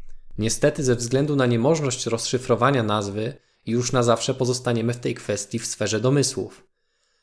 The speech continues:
Być może było to warzywo podobne do cebuli lub też jedno z ziół, które dodalibyśmy dzisiaj, aby zupę okrasić.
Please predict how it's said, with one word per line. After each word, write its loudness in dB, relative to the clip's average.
Być -2
może 6
było 6
to 4
warzywo 4
podobne 4
do -4
cebuli -2
lub -4
też 2
jedno 4
z -2
ziół, 0
które 0
dodalibyśmy 2
dzisiaj, -2
aby 0
zupę -2
okrasić. -2